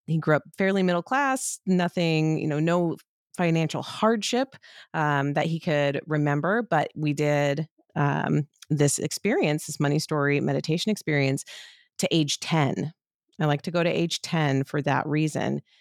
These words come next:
And he came out of it with a memory of a soccer game. He was a great soccer player. He had his, his cleats were pretty beat up. They were, like, almost, like, flapping apart at this point, and he really wanted, hi-, his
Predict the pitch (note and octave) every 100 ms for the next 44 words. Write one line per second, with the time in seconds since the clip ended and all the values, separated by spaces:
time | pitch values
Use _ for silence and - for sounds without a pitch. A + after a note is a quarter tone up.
0 | _ - D#3+ D3+ D3+ E3 - D#3 D3 G3+
1 | G#3+ D3 - _ _ _ - E3+ D#3+ D3+
2 | D#3 D3+ D3+ D3 C#3+ C3 - - B2+ -
3 | E3+ C3+ B2+ C#3 E3 _ _ _ _ -
4 | C3 B2+ D#3 G3+ - D#3+ D#3+ D3+ D#3 C#3+
5 | C#3+ C#3+ - - - D3 C#3+ C#3 C3+ C3+
6 | - _ _ - - D#3 - F3+ - A#3
7 | A#3 G3 F3+ F#3 E3 C#3+ C#3+ - - _
8 | D#3+ D#3 D#3 D3 C#3+ - E3 D#3+ D#3 D#3
9 | D3+ D3 - - D3+ C#3 C#3 C3+ C#3 -
10 | D3 - D3+ C#3+ C#3+ D3 - D3+ - E3
11 | D#3+ D3+ E3+ E3+ D#3+ D3+ C#3+ - - E3
12 | - D3+